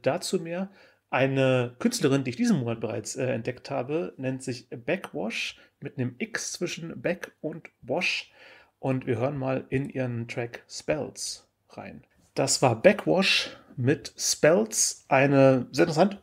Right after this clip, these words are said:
Künstlerin, die ich finde, außerhalb von dem, was ich normalerweise höre, die ich diesen Monat entdeckt habe.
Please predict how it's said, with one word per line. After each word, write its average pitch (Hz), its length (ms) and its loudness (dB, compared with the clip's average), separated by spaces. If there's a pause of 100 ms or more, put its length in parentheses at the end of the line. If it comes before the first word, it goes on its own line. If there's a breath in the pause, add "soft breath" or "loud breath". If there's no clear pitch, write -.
(140)
Künstlerin, 196 440 2
die 160 100 0
ich 160 100 -4
finde, 165 280 -2
außerhalb 143 360 2
von 139 120 -2
dem, 135 120 0
was 131 100 0
ich - 60 -10
normalerweise 123 520 0
höre, 117 300 0 (500 loud breath)
die 127 60 -4
ich 117 60 -2
diesen 117 200 0
Monat 123 400 2
entdeckt - 540 -6 (180)
habe. 202 420 0